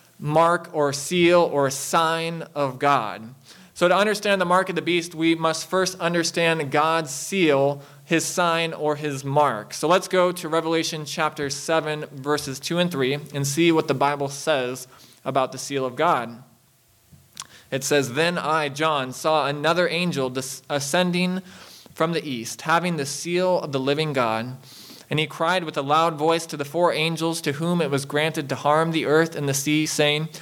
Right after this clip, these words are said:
'Do not harm the earth and the sea or the trees, "Till we have sealed the servants of our gods," where? "On their foreheads." Now notice that the mark of the beast can be received in the forehead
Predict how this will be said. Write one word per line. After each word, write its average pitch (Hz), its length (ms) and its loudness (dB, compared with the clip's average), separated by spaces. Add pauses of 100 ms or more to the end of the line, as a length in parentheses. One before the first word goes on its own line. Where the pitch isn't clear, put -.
(260)
'Do 170 120 2
not 185 200 4
harm 190 340 2
the 180 140 -4
earth 202 420 0
and 160 140 -4
the 147 60 -4
sea 165 440 -2
or 151 180 0
the 139 100 2
trees, 135 600 0 (380)
"Till 151 160 2
we 151 140 0
have 143 180 -2
sealed 180 400 -4
the 165 80 -4
servants 170 480 -4
of 147 120 -2
our 139 140 2
gods," 143 460 -2
where? 160 400 2 (1200)
"On 135 200 2
their 143 120 2
foreheads." 123 840 0 (580)
Now 151 160 4
notice 208 400 2
that 175 220 -2
the 165 60 -6
mark 175 380 0
of 165 140 -8
the 160 60 0
beast 180 380 -4
can 165 140 -4
be 156 120 2
received 165 500 2
in 156 180 -2
the 147 80 4
forehead 180 720 2